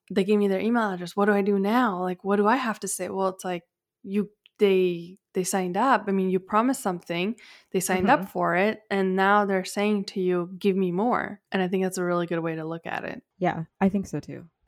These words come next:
Speaker 1: Um, but before we get into the rest of today's topic, I actually wanted to do a little bit of, bring you a little bit of marketing history when it comes to email lists or email marketing in general.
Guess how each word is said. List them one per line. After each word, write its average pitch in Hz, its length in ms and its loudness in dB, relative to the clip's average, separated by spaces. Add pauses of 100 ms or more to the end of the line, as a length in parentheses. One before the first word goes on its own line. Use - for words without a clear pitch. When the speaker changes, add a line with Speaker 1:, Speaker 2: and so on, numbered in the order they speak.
Speaker 1:
Um, 208 260 6
but 220 120 4
before 285 420 4
we 359 180 6
get 233 220 4
into 254 200 0
the 240 140 2
rest 202 300 4
of 202 220 2
today's 202 360 0
topic, 202 440 2
I 202 220 2
actually 208 340 0
wanted 294 280 2
to 247 100 -10
do 214 180 4
a 202 40 4
little 202 260 4
bit 202 160 0
of, 190 640 0
bring 214 280 4
you 233 120 2
a - 20 2
little 196 220 2
bit 196 100 0
of 190 100 0
marketing 180 520 0
history - 800 -6
when 190 140 -4
it 185 80 -4
comes 185 260 -4
to - 220 -8
email 170 300 -4
lists - 340 -10
or 180 140 -2
email 180 320 -2
marketing 165 460 -6
in 170 120 -8
general. 170 460 -8